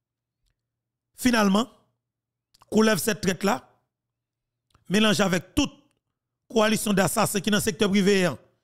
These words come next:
qui te bat pour tout le président Jovenel Moïse, là,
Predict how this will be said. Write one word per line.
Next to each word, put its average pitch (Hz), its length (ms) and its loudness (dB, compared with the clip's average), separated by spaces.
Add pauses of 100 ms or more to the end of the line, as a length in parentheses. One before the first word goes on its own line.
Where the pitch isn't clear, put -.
(480)
qui - 80 -16
te 226 80 0
bat 202 160 2
pour 190 320 0
tout 196 160 4
le 196 60 6
président 196 260 0
Jovenel 190 260 0
Moïse, 202 260 2
là, 254 120 0